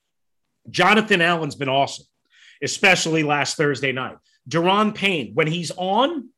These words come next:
he's great. Matt Ioannidis, always injured, but when he's injured, uh, when he's in, he, he can bull rush and drive you back and give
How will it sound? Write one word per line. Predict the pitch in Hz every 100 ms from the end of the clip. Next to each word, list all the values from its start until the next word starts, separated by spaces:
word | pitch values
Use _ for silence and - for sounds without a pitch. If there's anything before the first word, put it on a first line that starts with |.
| _ _ _ _ _ _ _ _
he's | 156 175
great. | 120 165 131 - _ - - -
Matt | 160 220
Ioannidis, | 240 220 214 208 202 123 - -
always | 190 208 233 202
injured, | 285 247 151 143 131 - _ -
but | 165
when | 165
he's | 180 160
injured, | 196 254 226 285 330 277
uh, | 170 165
when | 180
he's | 160
in, | 175 254 359 302 _ _ -
he, | 175 165 156
he | 156 185
can | 160 139 110 - -
bull | 202 214
rush | 208 214 - - -
and | 147 131 120
drive | 143 156 190 196
you | 180 190
back | 190 180 180 - - - _
and | 151 139 131
give | 156 -